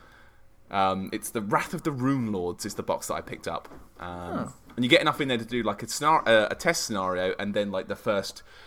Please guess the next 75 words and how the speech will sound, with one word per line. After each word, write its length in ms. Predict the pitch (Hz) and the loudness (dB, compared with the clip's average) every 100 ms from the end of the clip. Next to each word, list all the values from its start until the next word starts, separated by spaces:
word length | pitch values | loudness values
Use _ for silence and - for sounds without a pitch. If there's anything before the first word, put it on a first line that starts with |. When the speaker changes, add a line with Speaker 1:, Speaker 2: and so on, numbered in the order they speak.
| - - | -20 -20
Speaker 1:
six 340 | - - - - | -6 -2 -2 -2
parts 300 | - 101 - | 2 2 0
of 80 | 98 | -8
the 60 | |
campaign, 580 | - 101 90 - 87 90 - | -8 -8 -6 -6 -6 -8 -10
and 100 | 92 | -8
then 120 | 92 | -8
there's, 160 | 90 | -6
like, 180 | 87 85 | -6 -8
I 20 | - | -10
think 180 | 107 - | -10 -6
six 280 | - - 120 | -6 -6 -8
more 160 | 104 | -8
boxes 520 | - 110 - - 87 107 | -4 -4 -4 -10 -8 -10
you 80 | |
can 160 | 101 95 | -10 -6
buy 380 | 92 98 85 101 - - - | -2 0 -2 -6 -14 -20 -20
with 140 | - 110 | -6 -2
another 220 | 104 92 | 0 -2
six 200 | - - | -6 -8
bits 200 | - - | -10 -8
in 80 | 90 | -10
each. 260 | 90 - | -10 -10
So 80 | - | -6
you 120 | 92 | -6
kind 140 | 95 98 | -6 -8
of 80 | - | -2
play 140 | 98 | -4
through 160 | 95 101 | -2 2
about 180 | 98 - | 2 4
thirty-six 440 | 120 107 120 - | 4 4 -4 -4
different 240 | 127 - | -6 -6
scenarios 460 | 117 131 151 190 202 | -2 0 0 0 -4
for 80 | - | -2
the 60 | |
whole 120 | 170 185 | 0 0
game. 220 | 202 285 - - - - | 0 -4 -10 -20 -20 -10
Speaker 2:
Well, 120 | 143 | -4
that 80 | 131 | -2
sounds 200 | - 127 | -2 -8
pretty 220 | - 123 | -8 -8
good. 260 | 107 123 117 - | -6 -8 -10 -14
Speaker 1:
Yeah, 260 | - 226 262 | 6 8 8
Speaker 2:
As 100 | 139 | 4
Speaker 1:
you, 60 | 151 | 2
Speaker 2:
long 100 | 156 | 2
as 80 | - | 0
Speaker 1:
you 40 | |
Speaker 2:
it's 80 | 143 | 2
Speaker 1:
level 200 | 160 156 | 4 6
Speaker 2:
not, 60 | |
Speaker 1:
up. 20 | 185 | 4
Speaker 2:
as 40 | |
long 100 | 220 | 4
as 60 | 147 | 2
they're 100 | 135 | 0
not 140 | 127 | 0
overly 400 | 139 127 123 104 | -2 -2 -4 -6
expensive, 480 | 85 - 113 110 107 | -8 -8 -8 -8 -12
of 120 | 123 | -14
course. 260 | - 117 - | -16 -16 -2
Speaker 1:
Uh, 40 | |
I 220 | 440 466 453 | 2 4 6
don't 200 | 480 392 | 6 4
think 380 | - - 202 - | 0 -4 -2 -2
they're 140 | 139 | -4
too 460 | - - 135 120 107 | -4 -12 -10 -8 -2
bad. 400 | 98 87 87 113 | 0 2 0 -2
Like, 240 | 104 95 | -2 -2
nothing 500 | 139 156 147 117 107 - | -2 0 0 0 -2 -4
a 80 | |
board 260 | 104 107 98 | -4 -4 -2
game 180 | 90 92 | -4 -4
person 340 | 98 92 98 | -8 -8 -10
would, 120 | 92 | -10